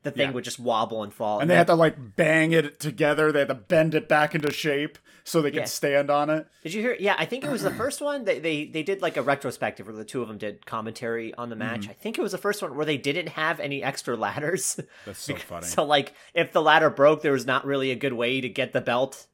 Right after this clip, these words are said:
Speaker 1: And so it was, like, a miracle that they finished the match the way they
Speaker 2: That's
Speaker 1: did.
Speaker 2: so
Speaker 1: And then the
Speaker 2: funny.
Speaker 1: second one or whatever, then they had just, like, ladders all over the ring.
Speaker 2: Yeah.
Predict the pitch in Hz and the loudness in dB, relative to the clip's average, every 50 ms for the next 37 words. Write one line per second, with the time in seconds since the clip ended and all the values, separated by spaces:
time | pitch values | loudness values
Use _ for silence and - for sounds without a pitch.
0 | _ _ _ 131 120 120 - 143 143 143 139 123 139 135 135 127 120 120 127 131 | _ _ _ -12 -10 -4 -2 0 0 0 0 0 0 0 0 -2 -2 -2 0 0
1 | 139 135 - 156 143 127 127 120 123 117 107 - 135 117 117 110 - - 113 101 | 0 0 2 0 2 2 2 0 0 -4 -4 -4 -4 -6 -6 -6 -8 -10 -10 -8
2 | 101 101 107 117 - - - - 131 131 131 123 120 113 - 135 135 - - 139 | -8 -8 -8 -8 -10 -12 -12 -8 -6 -6 -4 -2 -2 -4 -4 -4 -6 -6 -4 -4
3 | 156 151 180 - - 185 180 175 175 151 139 127 113 110 113 113 107 110 117 113 | -4 -4 -4 -2 0 0 0 0 -2 -4 -4 -4 -4 -4 -6 -6 -6 -6 -6 -6
4 | 104 107 98 127 127 127 117 107 110 98 - - - 101 92 - - _ _ 113 | -6 -6 -6 -6 -6 -4 -6 -6 -6 -8 -10 -10 -12 -12 -12 -14 -18 _ _ -8
5 | 104 104 98 98 92 - - - 113 107 98 101 107 101 95 92 92 85 90 87 | -8 -8 -8 -10 -12 -14 -12 -10 -8 -8 -8 -8 -10 -10 -12 -14 -12 -12 -12 -14
6 | 85 85 80 _ _ _ _ _ _ _ - 120 120 104 85 | -14 -16 -20 _ _ _ _ _ _ _ -10 -8 -8 -8 -8